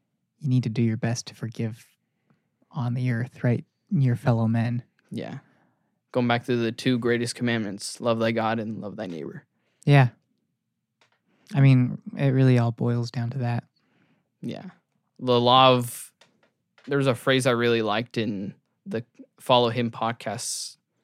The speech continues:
Speaker 2: changing from the law of Moses, the law of the land, to the law of love.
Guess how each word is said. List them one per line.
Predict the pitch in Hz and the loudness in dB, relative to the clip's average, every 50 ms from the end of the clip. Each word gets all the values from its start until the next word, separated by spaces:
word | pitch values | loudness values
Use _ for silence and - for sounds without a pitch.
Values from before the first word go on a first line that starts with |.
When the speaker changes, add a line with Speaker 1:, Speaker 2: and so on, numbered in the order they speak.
| _ _ _ _ _ | _ _ _ _ _
Speaker 2:
changing | - - 139 131 135 135 127 | -2 2 2 4 4 2 2
from | 123 143 131 123 | 2 2 2 4
the | 123 120 | 4 4
law | 120 120 120 120 120 123 127 127 123 | 4 4 4 6 6 8 6 6 4
of | 117 - - | 2 0 -2
Moses, | 127 127 127 127 127 123 117 113 113 120 - - - - - _ _ _ _ _ _ - | 0 2 4 4 2 2 -2 -4 -6 -6 -8 -10 -12 -14 -16 _ _ _ _ _ _ 0
the | 131 123 | 2 2
law | 123 123 120 117 117 | 4 4 4 4 4
of | 117 | 2
the | 120 120 | 2 0
land, | 120 127 123 117 101 110 104 113 110 - _ _ _ _ _ _ - | 0 0 0 -2 -2 -6 -8 -10 -10 -14 _ _ _ _ _ _ -16
to | - 120 | -14 -8
the | 113 120 101 | -6 -4 -4
law | 92 104 107 107 104 101 | -2 -4 -4 -4 -6 -8
of | 92 - | -8 -10
love. | 92 95 92 95 98 85 82 104 - - - | -10 -8 -6 -6 -6 -6 -8 -10 -14 -18 -20